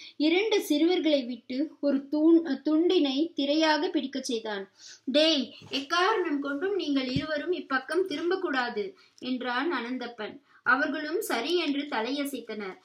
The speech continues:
அனந்தப்பன் நைவேத்திய தட்டை எடுத்து சால கிராமத்தின் முன் வைத்து, மணி அடித்து, "இந்தா, இதை ஏற்றுக்கொள்," என்று சொன்னான்.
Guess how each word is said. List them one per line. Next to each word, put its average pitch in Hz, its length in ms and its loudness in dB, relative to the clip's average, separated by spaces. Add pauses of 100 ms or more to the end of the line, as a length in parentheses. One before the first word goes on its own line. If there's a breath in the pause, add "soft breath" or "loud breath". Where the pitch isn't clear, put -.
(200 soft breath)
அனந்தப்பன் 302 640 -2 (420 loud breath)
நைவேத்திய 330 600 0
தட்டை 254 340 -4 (100)
எடுத்து 277 480 -6
சால 269 420 6
கிராமத்தின் 277 640 2
முன் 262 220 -2
வைத்து, 254 460 -4
மணி 269 400 0
அடித்து, 247 380 -8 (200)
"இந்தா, 294 320 4 (100)
இதை 285 220 0 (120)
ஏற்றுக்கொள்," 285 520 -4
என்று 311 240 -2
சொன்னான். 226 480 -6